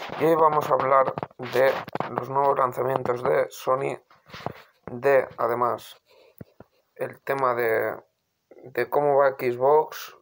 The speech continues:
eh, de cómo van las ventas, cómo va todo y, eh, de Resident Evil y además,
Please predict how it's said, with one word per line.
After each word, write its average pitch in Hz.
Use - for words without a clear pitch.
eh, 117
de 120
cómo 135
van 131
las 120
ventas, 135
cómo 127
va 117
todo 147
y, 156
eh, 127
de 131
Resident 139
Evil 165
y 139
además, 131